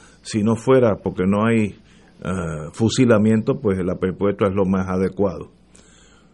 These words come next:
Pero ese es, ese problema no se puede atajar al mo-, po-, policíacamente, no, no es tener un policía en todas las casas, es educación. Si usted en el sistema educativo de Puerto Rico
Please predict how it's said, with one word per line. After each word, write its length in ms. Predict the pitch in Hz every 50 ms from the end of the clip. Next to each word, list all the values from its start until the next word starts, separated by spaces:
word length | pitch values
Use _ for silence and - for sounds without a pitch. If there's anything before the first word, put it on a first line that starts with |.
| _ _ -
Pero 200 | 135 123 127 139
ese 180 | 147 - 196
es, 200 | 180 165 - - - _ -
ese 220 | 143 139 - 180
problema 320 | 185 170 170 180 180 175 135
no 140 | 131 143
se 140 | 151 - 170
puede 240 | 156 - 151 165 160
atajar 600 | 151 151 - 127 113 135 156 160 139 117 - - - _ _ _ _ _ _ _ _ _ _ _ _ _ _ _ -
al 160 | 110 113 113
mo-, 220 | 117 117 113 - - -
po-, 140 | - - - - 107 -
policíacamente, 1080 | - 131 127 123 123 113 - - 143 127 - - - 143 117 107 113 117 113 - 107 90
no, 240 | 95 107 120 117 - - - - - _
no 120 | - 104 120
es 120 | 147 151
tener 160 | 151 143 147
un 100 | 160 156
policía 380 | 156 156 151 139 123 - 156 139
en 60 | 131
todas 160 | - 123 135
las 100 | 139 117
casas, 520 | - - 117 110 - - 80 73 - - _ _ _ - - - - - - - - _ - - - -
es 320 | - 131 156 156 - - - -
educación. 1040 | 131 131 127 123 135 127 135 139 123 110 - - 139 127 113 101 95 92 85 82 - _
Si 280 | - - - - 135 127
usted 680 | 120 - - - - _ - 127 98 92 - - - - -
en 160 | 117 123 120
el 80 | 117 110
sistema 500 | - 110 101 - - - 127 135 151 151
educativo 500 | 147 147 143 147 127 98 95 127 127 135
de 60 | 127 -
Puerto 280 | 123 117 - - 104
Rico 380 | 101 117 104 - - 78 -